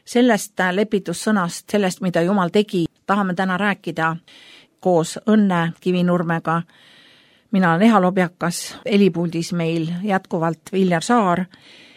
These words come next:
Ja see tekst, äh, kust meie pealkiri tuleb, on pärit Pauluse kirjast Efeeslastele ja teisest peatükist, alates neljateistkümnendast salmist, sest tema on meie rahu,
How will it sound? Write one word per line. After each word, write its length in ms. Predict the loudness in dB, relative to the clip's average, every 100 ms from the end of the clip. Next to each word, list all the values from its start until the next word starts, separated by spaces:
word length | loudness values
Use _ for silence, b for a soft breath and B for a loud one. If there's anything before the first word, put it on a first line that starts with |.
| B _
Ja 260 | -2 0 0
see 240 | 2 2 2
tekst, 520 | -2 -6 -16 -8 -4
äh, 220 | -2 -2 -4 -6 -4
kust 220 | -2 -2
meie 180 | -2 2
pealkiri 500 | 4 4 2 -2 -2
tuleb, 380 | -2 -2 -6 -10 -6
on 160 | -2 0
pärit 320 | 0 0 -4 _
Pauluse 400 | 0 2 0 -4
kirjast 460 | 0 0 0 -2 -4
Efeeslastele 840 | 0 0 0 -4 -4 -4 -2 -4 -6 B B B B B B B _
ja 140 | 0 2
teisest 420 | 2 2 -2 0
peatükist, 840 | 2 4 0 -2 -4 -4 -6 -14 B B B B -2
alates 400 | 0 0 -4 -6
neljateistkümnendast 680 | -4 0 -2 -2 -10 -8 -2
salmist, 440 | 0 2 -2 -8 _ _
sest 160 | -12 0
tema 240 | 2 4
on 140 | 2 -2
meie 220 | -2 0
rahu, 420 | 0 0 -2 -2